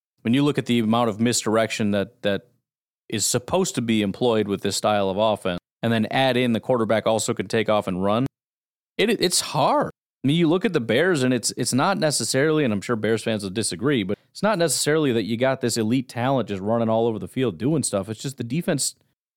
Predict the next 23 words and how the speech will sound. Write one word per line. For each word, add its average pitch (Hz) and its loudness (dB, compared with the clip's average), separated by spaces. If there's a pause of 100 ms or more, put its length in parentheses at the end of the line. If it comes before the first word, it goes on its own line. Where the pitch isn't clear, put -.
(160)
has 143 0
to 131 -4
choose 151 0
between 127 0
lose 139 2
or 123 2
losing. 151 0 (420)
And - -6
so 117 2
they're 113 2
running 143 2
the 127 2
ball 113 2
unbelievably 123 2
well, 90 0 (280)
and 113 0
then 143 0
play 139 0
action 139 0
is 104 0
all 104 2
set 92 0
up 87 0